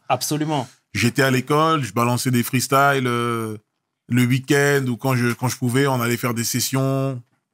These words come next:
Speaker 2: Le bateau phare à l'époque, je sais pas si t'as connu le,
Speaker 1: Ouais,
Speaker 2: le
Speaker 1: ouais,
Speaker 2: bateau
Speaker 1: ouais,
Speaker 2: phare,
Speaker 1: bien sûr.
Speaker 2: twelve Inch All Star, tout ça.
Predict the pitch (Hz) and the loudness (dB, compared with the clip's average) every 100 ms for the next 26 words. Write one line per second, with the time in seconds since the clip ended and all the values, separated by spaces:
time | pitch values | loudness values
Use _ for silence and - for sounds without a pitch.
0 | _ - 139 - 98 110 110 120 131 123 | _ -16 -16 -16 -8 -2 0 0 0 2
1 | 135 120 113 131 - 131 117 - 117 120 | 2 2 -2 -4 -6 -6 -6 -6 -4 -2
2 | 120 113 107 107 107 110 113 107 120 107 | -2 -2 -2 -4 -4 -2 0 0 0 0
3 | 127 110 - 120 110 120 123 123 127 113 | -2 -2 -6 -4 -2 -2 -2 -2 -4 -4
4 | 135 117 - 120 | -4 -4 -6 -4